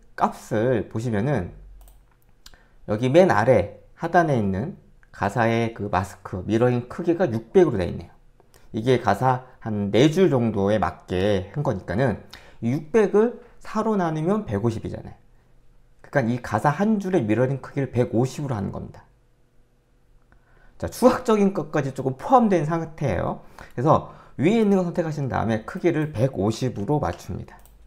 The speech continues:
그리고 이 마스크의 위치를 이 맨 처음 가사 있죠? 맨 처음 한 줄 가사의 맨 위에 맞게 딱 올려놓습니다. 자, 지금 제가 하는 거는 제가,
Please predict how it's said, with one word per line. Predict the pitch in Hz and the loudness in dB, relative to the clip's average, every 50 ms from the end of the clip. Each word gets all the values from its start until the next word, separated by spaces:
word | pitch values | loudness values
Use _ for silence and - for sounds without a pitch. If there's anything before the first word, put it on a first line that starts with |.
| - - - - - _ _ _ _ _ _ - - - - - | -20 -20 -20 -20 -20 _ _ _ _ _ _ -20 -20 -20 -20 -16
그리고 | - - 117 120 110 101 | -10 -6 -2 0 2 2
이 | 113 120 | 2 2
마스크의 | - 95 104 127 - - - - - 139 120 135 165 170 139 101 | 2 0 0 -2 -4 -8 -12 -6 -2 0 4 6 6 6 4 4
위치를 | 110 151 170 - - - - - 95 113 135 123 98 - - - - - - - _ - | 0 -2 -4 -6 -10 -12 -8 -4 -2 0 2 2 0 -2 -6 -12 -20 -20 -20 -20 _ -8
이 | - 139 139 107 | -4 -2 0 2
맨 | 120 156 214 240 240 | 2 2 2 0 -2
처음 | - - - 240 226 196 180 | -8 -6 -2 0 0 0 -2
가사 | - - 92 95 - 87 | -6 -8 -8 -8 -8 -8
있죠? | 92 - - - - - _ _ - _ _ _ _ _ _ - | -10 -10 -14 -20 -20 -20 _ _ -20 _ _ _ _ _ _ -8
맨 | - 117 131 151 156 151 | -4 -2 -2 -2 -2 -6
처음 | - - 165 151 156 156 | -6 -2 0 0 0 0
한 | 151 151 - 208 214 214 208 | -4 -4 -2 -2 0 0 0
줄 | 208 208 208 202 196 | 0 0 -2 -2 -2
가사의 | - - - 107 - 123 120 127 135 131 127 131 - - - - - - | -2 -2 -2 -2 0 0 2 4 4 4 4 0 -4 -14 -20 -18 -6 0
맨 | 143 170 208 226 208 165 | 2 2 4 4 2 2
위에 | 131 131 127 143 151 - | 2 2 2 2 2 2
맞게 | 185 180 - - - - - 185 185 185 185 - | 0 0 -2 -4 -8 0 2 2 2 2 0 -6
딱 | - - - - - | -6 -6 -6 -8 -8
올려놓습니다. | 110 107 107 110 107 101 85 90 - - - 87 85 80 85 - - - _ _ _ _ _ _ _ - - - - | -6 -4 -2 -2 -2 -2 -4 -8 -10 -14 -14 -14 -14 -14 -16 -18 -20 -20 _ _ _ _ _ _ _ -20 -20 -16 -6
자, | - - 104 - | -2 -2 -2 -2
지금 | - - 165 180 233 208 | -2 -4 -2 0 0 0
제가 | - - 113 120 165 175 | 0 0 -2 2 4 4
하는 | 190 190 185 175 | 4 4 2 0
거는 | 143 131 135 165 190 147 101 - - - - - - | 0 0 2 4 2 2 2 -2 -10 -20 -20 -20 -14
제가, | - - 131 143 - 196 196 196 196 - | -4 -2 0 0 2 2 0 0 -2 -8